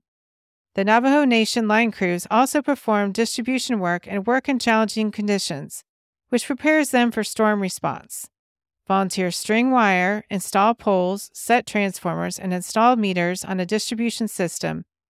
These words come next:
from start to finish, all while working with knowledgeable peers,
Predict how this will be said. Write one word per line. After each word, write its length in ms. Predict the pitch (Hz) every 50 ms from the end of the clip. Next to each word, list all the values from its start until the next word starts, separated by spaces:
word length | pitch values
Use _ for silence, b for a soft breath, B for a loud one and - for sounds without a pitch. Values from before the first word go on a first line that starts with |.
| _ _
from 160 | - 226 226
start 380 | - - - 285 294 320 247 -
to 100 | 247 220
finish, 540 | - - 254 233 190 135 139 - - - - _ _ _ _ _ _ _ -
all 200 | - 233 269 285
while 220 | 294 302 294 294 277
working 400 | 240 233 233 226 - 240 226 214
with 140 | 180 180 -
knowledgeable 500 | 202 202 220 240 226 - 254 285 285 247
peers, 540 | - 208 196 190 180 180 180 180 - -